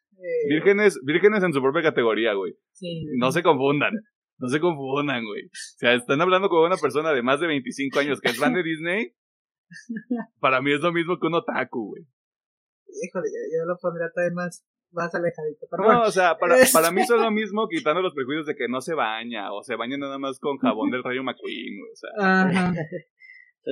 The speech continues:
Speaker 3: champú
Speaker 1: Ajá.
Speaker 3: de,
Speaker 2: Su
Speaker 3: de
Speaker 2: cham-,
Speaker 3: dientes.
Speaker 2: su, su loción de Cars, yo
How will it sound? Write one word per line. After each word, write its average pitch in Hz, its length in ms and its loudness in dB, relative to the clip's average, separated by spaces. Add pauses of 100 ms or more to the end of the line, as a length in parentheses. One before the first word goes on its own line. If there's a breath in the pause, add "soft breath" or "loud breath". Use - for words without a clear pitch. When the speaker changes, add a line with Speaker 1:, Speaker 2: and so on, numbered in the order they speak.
Speaker 3:
champú 135 240 -4 (140)
Speaker 1:
Ajá. - 80 -2
Speaker 3:
de, 120 540 -4
Speaker 2:
Su 139 100 -4
Speaker 3:
de 127 80 0
Speaker 2:
cham-, 117 120 0
Speaker 3:
dientes. 113 180 -6
Speaker 2:
su, 135 80 2 (240)
su 143 200 2
loción 135 380 4
de 143 140 -2
Cars, 117 500 4
yo 135 80 0